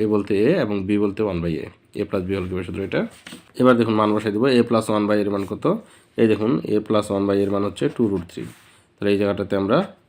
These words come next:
টু root three লিখবো, টু root three লিখে হোল কিউব। তাহলে টু এর উপর কিউব দিলে এইট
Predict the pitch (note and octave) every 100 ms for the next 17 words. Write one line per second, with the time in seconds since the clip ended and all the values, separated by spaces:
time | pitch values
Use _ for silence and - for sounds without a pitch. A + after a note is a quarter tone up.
0 | _ _ - - - G#2+ G2 F#2+ - G#2+
1 | F#2 F#2+ F#2 G#2 G3 - - - G#2 G2+
2 | G#2 G2+ G2+ G2 E2 C#2 C#2 - - -
3 | - - _ - G#2 G2+ A#2 A2 A2 G#2+
4 | G#2 G2+ G2+ G#2 F3